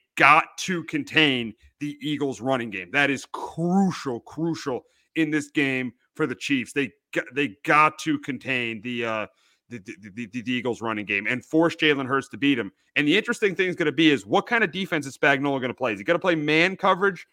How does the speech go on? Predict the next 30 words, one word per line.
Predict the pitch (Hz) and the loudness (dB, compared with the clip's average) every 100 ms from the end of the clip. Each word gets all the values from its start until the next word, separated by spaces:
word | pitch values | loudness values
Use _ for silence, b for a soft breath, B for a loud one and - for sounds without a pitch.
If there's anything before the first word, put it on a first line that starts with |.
| _ | _
Because | 147 175 143 - b b b b | 0 2 2 -4 b b b b
it | 151 | -4
could | 208 | -2
be | 214 | 4
a | 165 | 4
little | 156 202 160 | 6 4 4
risky | 175 180 175 | 2 -2 -6
playing | 180 175 | -2 0
man | 165 175 | 2 0
coverage | 170 175 160 | 0 -4 -2
on | 170 | -6
this | 165 | -6
receivers, | 160 190 185 143 | -6 -2 -2 -2
or | |
are | |
you | 147 | -2
gonna | 165 | -2
play | 160 151 | 0 -2
zone | 139 156 156 | 0 -2 -2
coverage? | 135 110 92 - | -4 -6 -6 -10
He's | 135 - _ | -12 -12 _
played | 220 226 | 0 0
more | 208 208 | 2 2
zone | 180 190 185 | 2 0 0
coverage | 190 170 156 | 0 0 0
than | 156 | -2
he | 156 | 0
has | 147 | 0
all | - 151 156 | 0 -2 -2
se-, | - 151 | -4 -6